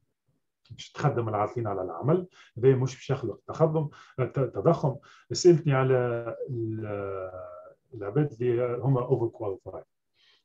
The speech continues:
آه، وشنو يلزم، آه، نعملوا بالنسبه للشيء هذا. هذا يلزم يكون في مخطط، يعني، آه،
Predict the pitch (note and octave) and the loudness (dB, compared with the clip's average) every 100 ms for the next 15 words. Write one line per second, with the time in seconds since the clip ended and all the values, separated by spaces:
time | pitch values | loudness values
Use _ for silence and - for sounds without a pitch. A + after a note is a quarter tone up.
0 | _ F#2 F#2 E2+ E2 E2 E2+ - - A2+ | _ -12 -10 -10 -12 -14 -16 -16 -16 -16
1 | - C3+ C3 A#2+ A#2+ A#2+ A2+ A2+ G#2+ G#2+ | -6 0 0 0 -4 -6 -4 -6 -8 -12
2 | - G2+ F#2+ F#2 F#2 G2 - - A#2 A2+ | -16 -14 -12 -12 -12 -12 -16 -16 -6 -4
3 | G2 G#2 A2+ F3 D#3 - G2+ A2+ - G2 | -4 -6 -8 -10 -18 -20 -16 -16 -14 -18
4 | - F#2 F#2+ E2+ - - - - B2 G3+ | -10 -8 -8 -10 -16 -20 -20 -10 6 8
5 | F#3 F3 D3 C#3 - G3 - C3 A2+ - | 10 10 8 2 0 -4 -2 -4 -4 -10
6 | - E3 - - B2 G#2+ G#2 G2+ F#2+ F#2 | -4 -2 -2 -2 -4 -2 -2 -2 -4 -8
7 | F2+ F2+ | -12 -12